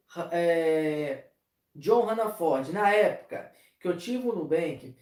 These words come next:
eu ostentava ele. Era um sonho de consumo de todos. Em dia, aonde chega, Nubank tu sabe que é pobre. Virou marca registrada de baixa renda. Observação, sou pobre.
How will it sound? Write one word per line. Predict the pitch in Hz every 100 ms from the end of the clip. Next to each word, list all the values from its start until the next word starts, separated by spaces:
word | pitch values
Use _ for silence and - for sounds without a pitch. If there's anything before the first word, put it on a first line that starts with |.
| _ -
eu | 202
ostentava | 262 254 254 214 220 226 226
ele. | 170 139 - -
Era | 196 247
um | 254
sonho | - 269 311
de | 294
consumo | - 262 247 254 254
de | 254
todos. | 247 - 185 156 - -
Em | 202 208
dia, | 180 196 -
aonde | 170 196 262 269
chega, | 254 196 208 233 240 - _ _ -
Nubank | 190 185 202 208
tu | - 208
sabe | - 202 214 208
que | 214
é |
pobre. | 208 160 143 - 131 - _ -
Virou | 160 214 247
marca | 233 233 226 226
registrada | 220 233 220 - 185 185 196 196
de | 180
baixa | 170 170 - 214
renda. | 165 156 147 156
Observação, | 156 180 180 190 - 151 151
sou | 160 170
pobre. | - 156 151 - -